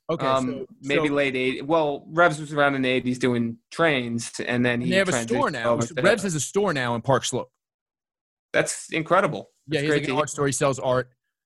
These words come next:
Speaker 1: It might be Koss. I don't know. It was one of those guys has a, has, has a store over in Park Slope. But for anybody who doesn't know, literally just, like, not, like, enhanced. I was writing.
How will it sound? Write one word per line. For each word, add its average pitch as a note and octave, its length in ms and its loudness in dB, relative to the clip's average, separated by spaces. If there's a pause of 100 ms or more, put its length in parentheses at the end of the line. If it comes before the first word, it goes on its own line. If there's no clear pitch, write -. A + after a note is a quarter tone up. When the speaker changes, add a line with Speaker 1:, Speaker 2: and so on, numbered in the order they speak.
(200)
Speaker 1:
It C#3+ 60 -6
might A3+ 140 4
be F#3 100 -6
Koss. C#3+ 400 0
I E3 40 0
don't F3 100 2
know. C#3+ 40 0
It C#3+ 40 0
was C#3 100 0
one G3+ 140 0
of G#3 40 0
those E3+ 160 0
guys C3 280 0
has C3 180 0
a, B2 160 2
has, B2 300 0
has B2+ 100 0
a B2 60 -2
store C3+ 260 0
over C3 240 0
in A#2+ 80 0
Park A#2+ 240 -2
Slope. C#3+ 300 0 (260)
But E3+ 160 6 (100)
for F3+ 100 -2
anybody B3 220 0
who G3+ 60 0
doesn't E3+ 180 -2
know, D#3+ 280 0 (240)
literally C4+ 760 0
just, E3+ 200 -2
like, E3+ 180 0 (680)
not, F#3+ 380 0 (180)
like, F#3+ 200 2
enhanced. G#3 420 0
I F#3 60 4
was D3 120 -2
writing. F3 560 -2